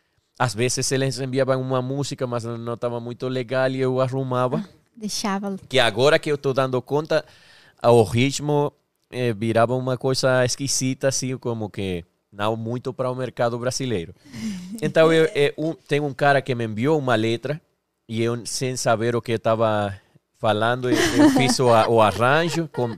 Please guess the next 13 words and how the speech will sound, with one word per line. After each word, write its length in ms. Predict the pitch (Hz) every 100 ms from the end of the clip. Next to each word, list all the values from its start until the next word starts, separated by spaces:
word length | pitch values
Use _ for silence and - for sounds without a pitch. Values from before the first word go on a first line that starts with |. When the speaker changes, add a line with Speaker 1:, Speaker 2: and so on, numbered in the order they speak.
| 98
Speaker 1:
comecei 420 | 117 110 104 123
a 40 |
contar 340 | - 110 117 113
as 100 | 104
sílabas, 540 | - 143 156 135 -
arrumei 500 | 110 104 101 113 135
o 40 | 123
negócio 480 | 113 113 151 151
e 40 | 131
fiz 300 | 135 131 147
uma, 280 | 139 147 139 _ _ _ _ _
uma 200 | 123 143
canção 600 | 139 151 147 151 143 170